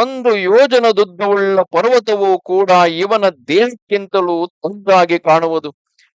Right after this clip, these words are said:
ಚತುಷ್ಪಥಗಳಲ್ಲಿ ಇವನಿಗಿಂತಲೂ ದೊಡ್ಡ ರೂಪವುಳ್ಳ ಪ್ರಾಣಿಯು ಒಂದಾದರೂ ಇಲ್ಲ. ಮೊದಲು ದೇವದಾನವರ ಯುದ್ಧದಲ್ಲಿ ಈತನು ಸೇರಿ ಯುದ್ಧ ಮಾಡಿ ಪರಾಜಯವನ್ನು ಹೊಂದದೆ ಬಂದವನು.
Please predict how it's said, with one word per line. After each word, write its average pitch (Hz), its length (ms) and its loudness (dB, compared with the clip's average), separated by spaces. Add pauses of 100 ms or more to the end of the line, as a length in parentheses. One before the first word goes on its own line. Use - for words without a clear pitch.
(220)
ಚತುಷ್ಪಥಗಳಲ್ಲಿ 240 1500 -4 (120)
ಇವನಿಗಿಂತಲೂ 226 920 0 (180)
ದೊಡ್ಡ 214 320 -2
ರೂಪವುಳ್ಳ 202 720 0 (180)
ಪ್ರಾಣಿಯು 202 520 0 (200)
ಒಂದಾದರೂ 190 640 2
ಇಲ್ಲ. 170 260 0 (720)
ಮೊದಲು 214 720 2
ದೇವದಾನವರ 254 800 4
ಯುದ್ಧದಲ್ಲಿ 196 840 0
ಈತನು 220 540 -2
ಸೇರಿ 190 480 0
ಯುದ್ಧ 175 300 -8
ಮಾಡಿ 202 460 2
ಪರಾಜಯವನ್ನು 180 960 0
ಹೊಂದದೆ 170 640 -2
ಬಂದವನು. 151 560 -2